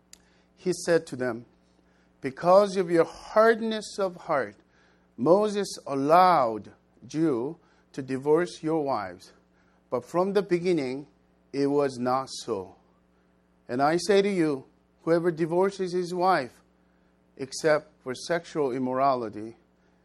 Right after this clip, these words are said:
and marries another, commits adultery." Verse nine is identical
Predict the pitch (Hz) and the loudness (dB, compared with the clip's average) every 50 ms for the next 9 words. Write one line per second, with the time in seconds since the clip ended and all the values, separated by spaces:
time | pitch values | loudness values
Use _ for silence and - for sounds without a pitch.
0 | _ - 123 123 120 127 139 156 180 196 202 196 175 147 143 131 123 120 117 120 | _ -10 -6 -4 -2 0 2 2 2 2 2 0 -2 -2 -4 -4 -4 -4 -4 -4
1 | 120 127 131 - - - 123 120 123 123 120 - - - - _ _ _ _ _ | -4 -6 -6 -10 -10 -8 -6 -6 -6 -6 -8 -12 -16 -18 -18 _ _ _ _ _
2 | _ _ _ _ _ _ _ _ _ _ - 104 113 120 120 113 104 - - 104 | _ _ _ _ _ _ _ _ _ _ -12 -8 -4 -4 -4 -4 -6 -12 -18 -20
3 | - - _ _ _ _ _ _ _ _ _ _ _ _ _ _ _ _ - 143 | -20 -20 _ _ _ _ _ _ _ _ _ _ _ _ _ _ _ _ -2 -2
4 | 143 - - 156 160 165 170 175 180 180 160 139 123 120 - - - 131 123 120 | -2 -2 -2 0 2 2 4 2 2 0 -2 -2 -6 -8 -10 -10 -8 -10 -10 -8
5 | 123 156 160 165 165 170 160 147 160 143 131 131 120 | -4 -4 -4 -4 -4 -6 -8 -6 -4 -4 -4 -4 -6